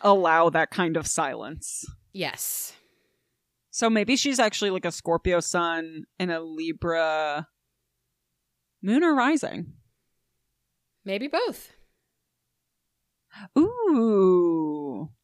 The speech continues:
Speaker 1: And then no Aquarius?
Speaker 2: I could see Aquarius.
Speaker 1: Yeah, you're right. I think actually just Libra rising, 'cause she really uses the people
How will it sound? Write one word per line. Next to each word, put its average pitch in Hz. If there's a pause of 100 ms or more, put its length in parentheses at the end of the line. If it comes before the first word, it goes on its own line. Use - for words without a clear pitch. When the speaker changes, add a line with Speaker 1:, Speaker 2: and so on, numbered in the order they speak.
Speaker 1:
And 190
then 180
no 175
Aquarius? 196 (840)
Speaker 2:
I 294
could 381
see 262
Aquarius. 202 (440)
Speaker 1:
Yeah, 233
you're 208
right. 247
I 247
think 403
actually 302
just 269
Libra 240
rising, 208
'cause 214
she 240
really 254
uses 220
the 202
people 190